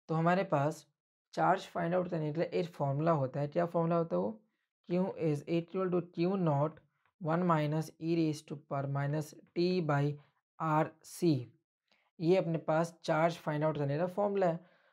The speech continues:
तो सबसे पहले हम आरसी की वैल्यू फाइंड आउट कर लेते हैं। So, ये हो जाएगा आरसी, ये कितना हो जाए मेरे पास,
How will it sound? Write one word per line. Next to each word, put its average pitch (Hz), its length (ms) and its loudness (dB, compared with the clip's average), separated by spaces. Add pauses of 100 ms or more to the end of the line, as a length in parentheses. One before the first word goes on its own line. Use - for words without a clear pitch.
(160)
तो 165 80 -6
सबसे 180 280 0
पहले 185 200 4
हम 180 240 -6
आरसी 160 380 0
की 185 100 -2
वैल्यू 185 200 0
फाइंड 185 240 0
आउट 190 120 2
कर 185 80 -2
लेते 180 220 0
हैं। 180 240 -4 (1120)
So, - 120 -4
ये 165 120 6
हो 175 100 4
जाएगा 170 420 -2
आरसी, 160 960 -2 (300)
ये 180 260 0
कितना 190 220 -2
हो 185 60 0
जाए 151 160 2
मेरे 139 140 -2
पास, 135 300 -8